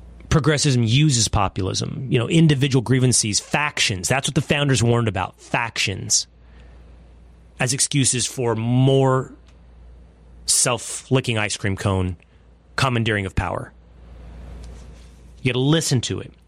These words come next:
factor it in, like any good debate, like any good compromise. Listen to every voice. Honor it. It's worthy. That dude on the porch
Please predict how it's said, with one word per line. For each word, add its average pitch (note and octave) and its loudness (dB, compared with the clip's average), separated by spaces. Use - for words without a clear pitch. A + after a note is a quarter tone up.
factor D#3+ 0
it C3 2
in, A#2+ 2
like A#2 -2
any E3+ 4
good B2+ 2
debate, G#2 -4
like A2+ -6
any E3+ 6
good C#3 2
compromise. - 0
Listen D3+ 4
to C#3 2
every C#3 0
voice. G2+ -2
Honor D3+ 2
it. - -10
It's - -2
worthy. C#3 2
That D3+ -2
dude F#3 4
on F3 4
the E3 0
porch - -2